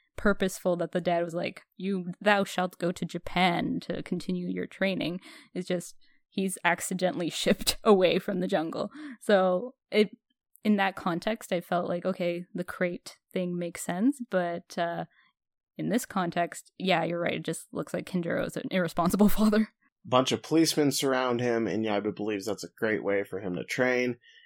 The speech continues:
Speaker 2: And he's about to fight them when he realizes he doesn't have a sword on him. So the police just assault this poor young child. And that's when the tiger fetches a flag banner from a civilian, and the vulture flies it over to Yaiba. So now he has a weapon in hand,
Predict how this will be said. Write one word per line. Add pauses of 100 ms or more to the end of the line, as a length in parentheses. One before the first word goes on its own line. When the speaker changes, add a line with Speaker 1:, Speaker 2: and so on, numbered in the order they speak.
(100)
Speaker 2:
And
he's
about
to
fight
them
when
he
realizes
he
doesn't
have
a
sword
on
him. (500)
So
the (320)
police
just
assault
this
poor
young
child. (720)
And
that's
when
the
tiger
fetches
a
flag
banner
from
a
civilian, (400)
and
the
vulture
flies
it
over
to
Yaiba.
So
now
he
has
a
weapon
in
hand,